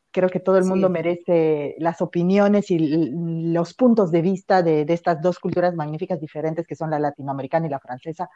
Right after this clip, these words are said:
Speaker 1: cuando se trata de la cocina.
Speaker 2: Exacto, sí, porque es variante, o sea, muchísimo. Se
Speaker 1: Eso.
Speaker 2: puede hablar miles de cosas.
Speaker 1: Eso es cierto. Bueno, muchísimas gracias, Alicia,
Speaker 2: Muchas gracias a
Speaker 1: nuevamente.
Speaker 2: ti.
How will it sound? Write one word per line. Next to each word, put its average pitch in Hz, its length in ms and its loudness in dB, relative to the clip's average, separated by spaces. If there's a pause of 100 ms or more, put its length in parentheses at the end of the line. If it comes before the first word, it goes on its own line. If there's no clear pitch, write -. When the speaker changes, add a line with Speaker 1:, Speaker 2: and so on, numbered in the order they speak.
(300)
Speaker 1:
cuando 160 280 -2
se 147 160 -10
trata 170 280 0
de 147 100 0
la 131 100 -6
cocina. 131 600 -14 (760)
Speaker 2:
Exacto, 233 540 0
sí, 208 260 -8
porque 165 480 -4
es 170 200 -12
variante, 170 520 -2
o 156 40 -6
sea, 160 280 -8 (220)
muchísimo. 165 760 -12 (580)
Se 190 80 -18 (300)
Speaker 1:
Eso. - 100 -16
Speaker 2:
puede 190 180 -4
hablar 202 300 -2
miles 196 260 -6
de 175 140 -6
cosas. 165 400 -10 (460)
Speaker 1:
Eso 180 320 6
es 170 120 4
cierto. 156 420 0 (360)
Bueno, 247 300 6
muchísimas 247 460 2
gracias, 220 400 4
Alicia, 208 340 0
Speaker 2:
Muchas 202 460 0
gracias 233 320 2
a 233 100 4
Speaker 1:
nuevamente. 233 120 0
Speaker 2:
ti. 214 240 -4